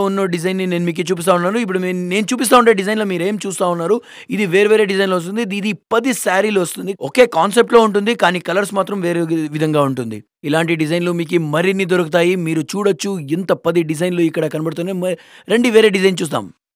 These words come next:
ఇప్పుడు రెడ్‌లో నేను మీకు ఈ-, ఇంకొక డిజైన్‌ని నేను మీకు చూపిస్తా ఉన్నాను. ఈ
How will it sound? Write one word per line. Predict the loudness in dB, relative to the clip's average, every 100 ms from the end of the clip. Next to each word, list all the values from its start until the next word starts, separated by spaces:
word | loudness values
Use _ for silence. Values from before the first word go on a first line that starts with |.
| _
ఇప్పుడు | 0 2 4 2
రెడ్‌లో | 2 2 4
నేను | 2 0
మీకు | -2 -4
ఈ-, | -4 -10 -10
ఇంకొక | -6 0 2 2 2
డిజైన్‌ని | 0 0 0 -2
నేను | -2
మీకు | -4 -6
చూపిస్తా | -8 -6 -6
ఉన్నాను. | -4
ఈ | -4